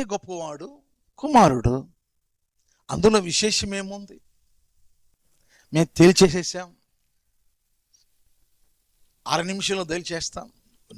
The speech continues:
నిమిషంలో తేల్చేస్తాం, రెండు నిమిషాల్లో కొట్టి పడేస్తాం. ఈ సవాళ్ళు ముందు అవి మానండి. లేఖనాలలో ఉన్న సత్యాన్ని ఆత్మ నేత్రాలతో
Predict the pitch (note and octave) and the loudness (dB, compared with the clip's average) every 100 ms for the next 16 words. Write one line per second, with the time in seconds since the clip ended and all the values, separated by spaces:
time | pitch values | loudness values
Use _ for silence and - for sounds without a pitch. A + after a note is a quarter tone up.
0 | G2+ E3 G3+ - G3+ G3 E3+ F3+ - E3+ | 0 2 2 0 0 -2 -4 -8 -8 -10
1 | - F2+ - _ _ _ _ _ - C3+ | -12 -14 -16 _ _ _ _ _ -8 -4
2 | F3 G#3 G#3 F#3 G3+ F#3+ F3+ - F#3 E3+ | -2 -2 0 0 0 -2 -8 -8 -8 -6
3 | E3 - - E3+ _ _ _ _ - - | -4 -8 -10 -20 _ _ _ _ -20 -12
4 | C3 - C#3+ D3 D#3 D3+ C#3+ C3 _ _ | -6 -4 -4 -4 -4 -6 -14 -18 _ _
5 | _ _ _ _ _ _ _ _ _ C3 | _ _ _ _ _ _ _ _ _ 0
6 | C#3 G3 A3+ F3+ D3+ B2+ D3 E3+ B2 - | 6 8 8 4 -2 -10 -12 -12 -16 -20
7 | _ _ _ _ _ _ _ _ _ _ | _ _ _ _ _ _ _ _ _ _
8 | _ _ _ A#2+ C3 F3 - A3 G#3 G3+ | _ _ _ -6 0 -2 0 -2 0 0
9 | F#3+ F3+ F3 E3 E3 G3+ _ - C3 F#3 | 2 0 -2 -2 -6 -10 _ -10 -8 -4
10 | F#3 - D3 - F#3 D#3+ A2+ A2 E3 A3+ | -4 -4 -4 -2 -2 -2 -6 -14 -16 -16
11 | _ _ _ _ _ _ _ _ _ _ | _ _ _ _ _ _ _ _ _ _
12 | _ _ _ B2 E3 _ A3 G#3+ D3+ F3+ | _ _ _ -2 -2 _ -6 -4 -4 0
13 | - F#3 D#3+ - | 0 0 -4 -8